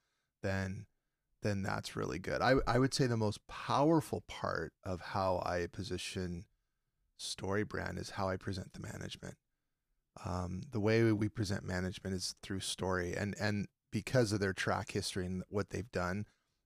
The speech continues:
I've, I've teased that out a little bit. They're, they're not always the most, um, how do I wanna say this? They, they don't wanna dive too deeply into their story, but that's the very thing that people wanna hear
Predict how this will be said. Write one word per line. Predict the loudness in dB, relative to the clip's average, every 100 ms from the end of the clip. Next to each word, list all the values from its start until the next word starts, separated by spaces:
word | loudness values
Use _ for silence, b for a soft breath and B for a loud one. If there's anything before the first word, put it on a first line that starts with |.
| -2
I've, | -2 -2 0
I've | 2 2 -2
teased | 0 4 4 2
that | -2 0
out | 0 0
a | 2
little | 2 2
bit. | 4 2 2 2
They're, | 0 2
they're | 2 4
not | 4 4
always | 4 2 0
the | -2
most, | 0 0 -2 -8 _ _ _ _ _ _ -2
um, | 2 2 2 0
how | 0
do | 0
I | 0
wanna | 0 -2
say | -2 -2 -2
this? | -4 -4
They, | -2 -2
they | 0 2
don't | 4
wanna | 4 2
dive | 0 -2 -2
too | 0 0
deeply | 0 -2 0 0
into | 0 -2
their | -4
story, | -4 -4 0 2 4 2 0
but | -2 0
that's | 0 -2 -4
the | -2
very | 0 0
thing | -2 -4 -6
that | -8
people | -10 -10 -8
wanna | -8
hear | -8 -10